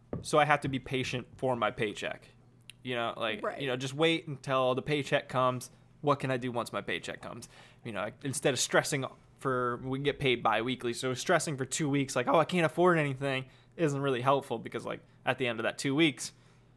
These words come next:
Speaker 1: you'll be able to pay your bills.
Speaker 2: Right.
Speaker 1: You know, so.
Speaker 2: And, like, and I know money's, like, a huge stressor for a lot of people.
Speaker 1: Yeah.
Speaker 2: And for me, like, yeah, it sucks not having that expendable money, but also for me, it's like, "Oh, well, bills are paid.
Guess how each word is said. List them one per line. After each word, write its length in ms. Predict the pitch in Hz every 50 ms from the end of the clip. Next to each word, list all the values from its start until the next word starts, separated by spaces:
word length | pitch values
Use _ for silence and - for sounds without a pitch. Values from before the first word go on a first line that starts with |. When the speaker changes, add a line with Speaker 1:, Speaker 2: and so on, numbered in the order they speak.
| _ _ _ - - _ _ _
Speaker 1:
you'll 140 | - 131 127
be 100 | 117 135
able 140 | 131 127 110
to 60 | 117 -
pay 140 | - 127 110
your 100 | 104 107
bills. 380 | 107 127 117 - - - - - -
Speaker 2:
Right. 260 | 233 233 233 208 -
Speaker 1:
You 160 | - 135 117
know, 60 | - -
so. 200 | - - - - - - - - - - - - -
Speaker 2:
And, 100 | 294 302
like, 280 | 294 277 262 240 - - - - - - - - - - - -
and 120 | - 269 302
I 60 | 311
know 160 | 302 302 285
money's, 340 | 254 254 247 247 226 - -
like, 160 | 196 202 -
a 20 | 196
huge 200 | - 240 220 208
stressor 420 | - - - 202 - - 202 196
for 140 | 190 - 214
a 60 | 208
lot 200 | 208 208 214 208
of 80 | 262 -
people. 520 | - 220 208 - - - - - 226 - - -
Speaker 1:
Yeah. 60 | - - - - - - - - - - 226
Speaker 2:
And 460 | 214 202 202 - - - - - - - - - - _ _ _ _ -
for 140 | - 262 247
me, 380 | 254 247 254 254 247 240 226 214
like, 380 | - - - - - - - - - - - - - - - - - -
yeah, 180 | 254 262 240
it 100 | 233 226
sucks 280 | - - 226 220 - -
not 160 | 233 220 -
having 300 | 190 208 208 208 202 202
that 220 | 208 - - - - - - - - -
expendable 540 | - - - - 214 208 202 202 196 208 208
money, 400 | 202 208 214 214 196 202 202 202
but 340 | 196 - 202 208 - - - - - - - - - - - - - - - - - - - -
also 300 | - 226 233 226 - 226
for 120 | - - 220
me, 200 | 208 202 202 196
it's 140 | 196 202 -
like, 160 | 214 196 - -
"Oh, 180 | 277 302 320 294
well, 220 | 226 220 220 208
bills 320 | 185 - 202 208 202 -
are 80 | - 208
paid. 460 | - - - 247 226 202 202 196 196